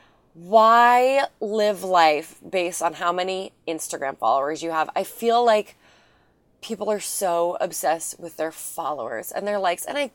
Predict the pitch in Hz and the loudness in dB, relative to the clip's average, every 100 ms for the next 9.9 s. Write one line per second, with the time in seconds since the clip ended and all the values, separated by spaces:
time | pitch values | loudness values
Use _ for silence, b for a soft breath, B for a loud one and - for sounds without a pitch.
0 | _ - 262 262 247 220 220 214 - 214 | _ -4 0 2 2 0 -2 -6 -6 -6
1 | 170 190 190 190 - 175 151 156 185 208 | -2 2 2 2 -4 -2 0 2 0 -2
2 | 226 - - b b b b b b _ | -4 -6 -10 b b b b b b _
3 | _ _ 220 226 254 262 226 214 208 185 | _ _ -2 2 2 0 -6 -4 -2 -2
4 | 240 247 254 233 170 175 202 202 190 160 | -2 -4 -4 -4 -2 0 2 2 2 0
5 | 170 165 190 214 233 - - - - 196 | 0 2 2 2 0 -4 -8 -8 0 0
6 | 208 196 - - _ _ _ _ - - | 0 -2 -10 -10 _ _ _ _ -8 2
7 | 208 220 202 - 185 214 262 269 - 302 | 2 2 -2 -6 -6 0 0 0 -2 -6
8 | - 320 339 - _ B B B B B | -2 0 0 -4 _ B B B B B
9 | B B _ _ - 240 247 277 - | B B _ _ 4 6 6 0 -4